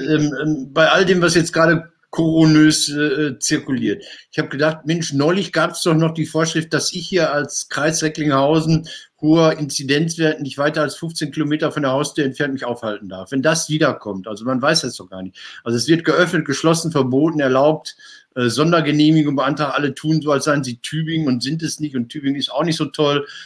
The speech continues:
Ähm, und, und ja, wenn Arm-, wir wissen ja nicht, was rauskommt, wenn Armin nachgedacht hat. Also, weiß ich ja nicht. Also, kommt da was bei raus? Ich, ich bin da total unsicher. Natürlich wollen wir alle,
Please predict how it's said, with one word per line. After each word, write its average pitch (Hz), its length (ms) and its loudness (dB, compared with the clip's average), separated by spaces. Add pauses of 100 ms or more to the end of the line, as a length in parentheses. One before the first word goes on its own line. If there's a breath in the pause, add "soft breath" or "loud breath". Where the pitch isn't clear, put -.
(240 loud breath)
Ähm, 127 380 4
und, 131 220 0
und 127 180 0
ja, 165 220 2
wenn 143 160 0
Arm-, 156 340 0
wir 175 160 0
wissen 226 220 4
ja 208 80 4
nicht, 202 100 2
was - 20 0
rauskommt, 202 840 0
wenn 190 100 -2
Armin 202 240 2
nachgedacht 131 520 -2
hat. - 120 -16 (180)
Also, 123 380 -12 (840)
weiß 262 180 0
ich 127 60 0
ja 101 80 -2
nicht. 92 180 -10 (140)
Also, 123 360 -10
kommt 175 160 -8
da 127 80 2
was 107 180 -2
bei 113 100 2
raus? 95 340 -4
Ich, - 160 -16 (300 loud breath)
ich 131 100 -18
bin 208 100 2
da 202 80 4
total 165 320 2
unsicher. 143 400 -2
Natürlich 135 380 2
wollen 143 180 6
wir 135 140 2
alle, 120 300 0